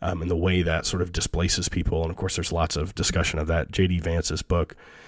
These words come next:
um, Hillbilly Elegy, a recent,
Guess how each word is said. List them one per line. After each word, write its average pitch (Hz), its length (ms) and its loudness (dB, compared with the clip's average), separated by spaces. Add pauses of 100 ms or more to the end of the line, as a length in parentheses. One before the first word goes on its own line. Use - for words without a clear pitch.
(320)
um, 78 520 -4 (440)
Hillbilly 87 400 4
Elegy, 90 520 4 (260)
a 87 220 0
recent, 90 480 0